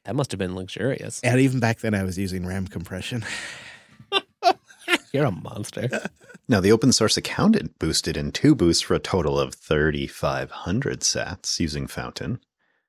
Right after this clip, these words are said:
Speaker 3: I got my I voted sticker from the Golden Dragon shop, and I wanted to say thank you to J B for connecting me with my new nonprofits sticker vendor.
Speaker 2: Oh, very good.
Speaker 3: You're definitely gonna have to do some accounting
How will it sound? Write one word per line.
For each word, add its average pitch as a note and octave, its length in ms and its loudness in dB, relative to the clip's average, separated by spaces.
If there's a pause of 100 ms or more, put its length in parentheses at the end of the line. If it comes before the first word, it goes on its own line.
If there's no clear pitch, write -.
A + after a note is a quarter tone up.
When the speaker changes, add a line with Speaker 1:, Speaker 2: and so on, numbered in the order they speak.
(120)
Speaker 3:
I - 60 -2
got E3 180 6
my D#3+ 240 6
I G2 340 4
voted E2 560 0
sticker - 420 0
from E2+ 160 -2
the D#2 60 0
Golden E2 260 6
Dragon E2 340 4
shop, C#2 340 0 (220)
and C#3 520 4 (140)
I F#2+ 80 0
wanted D#2+ 260 0
to F2+ 80 -4
say E2+ 200 2
thank G#2+ 360 2
you A#2 220 4
to - 140 0
J E2+ 260 4
B F2 200 0
for E2 160 -6
connecting G#2 480 0
me G#2+ 240 2
with E2+ 280 -8
my C#2+ 360 -6
new A2+ 440 4 (640)
nonprofits E2 1080 2
sticker - 440 0
vendor. - 460 -6 (100)
Speaker 2:
Oh, D#4+ 160 -2
very C#4+ 180 2
good. D4 360 0
Speaker 3:
You're G2 80 0
definitely C3+ 280 6
gonna B2+ 140 6
have A#2 220 4
to G2+ 80 -2
do G2+ 180 4
some F#2 180 2
accounting F#2+ 560 -2